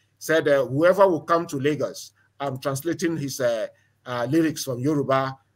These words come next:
uh, directly to English. He says, uh, "Whoever will go to Lagos,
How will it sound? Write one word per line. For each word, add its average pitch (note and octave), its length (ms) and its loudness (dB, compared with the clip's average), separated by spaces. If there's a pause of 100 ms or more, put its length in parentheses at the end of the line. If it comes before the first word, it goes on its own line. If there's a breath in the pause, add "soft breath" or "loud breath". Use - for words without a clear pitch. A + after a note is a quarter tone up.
(140)
uh, B2 200 -4
directly D3+ 500 0
to B2+ 180 -6
English. D3 540 -4 (360)
He C3 80 -10
says, D#3+ 340 4
uh, C#3+ 100 4
"Whoever F3 380 4
will F3 160 4
go D#3 160 0
to C#3+ 160 -4
Lagos, B2+ 520 -2